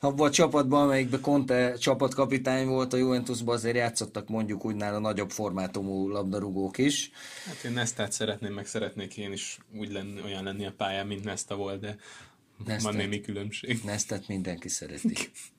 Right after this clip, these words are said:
Speaker 1: Én azt hiszem.
Speaker 2: Hát ellene játszani nem jó.
Speaker 1: Ha,
Speaker 2: Nem
Speaker 1: hát
Speaker 2: volt
Speaker 1: igen,
Speaker 2: jó, nem.
Speaker 1: biztos.
Speaker 2: Ez tehát a mi,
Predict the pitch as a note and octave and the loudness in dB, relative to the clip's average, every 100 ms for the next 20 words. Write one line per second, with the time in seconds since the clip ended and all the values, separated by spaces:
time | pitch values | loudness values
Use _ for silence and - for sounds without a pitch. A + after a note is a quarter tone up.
0 | _ - F#2+ E2 - - - - - - | _ -6 -6 -6 -8 -10 -12 -10 -14 -16
1 | - A#2+ G#2+ G#2 G#2+ F#2 - - - - | -8 -4 -2 -2 -2 -4 -6 -12 -14 -16
2 | - - - _ _ _ _ _ _ _ | -20 -20 -20 _ _ _ _ _ _ _
3 | - C#3 C#3 C3+ C3 C#3 A2+ A2 G#2+ - | 0 4 4 4 2 2 2 0 -2 -8
4 | - - B2 C3+ B2 - F#2 - - - | -12 -8 0 0 0 -4 -6 -6 -10 -14
5 | - - - - - - - - - - | -20 -20 -20 -20 -18 -18 -18 -20 -20 -20
6 | - - - - A2+ A2+ A2+ A#2 | -20 -4 -2 0 2 4 6 6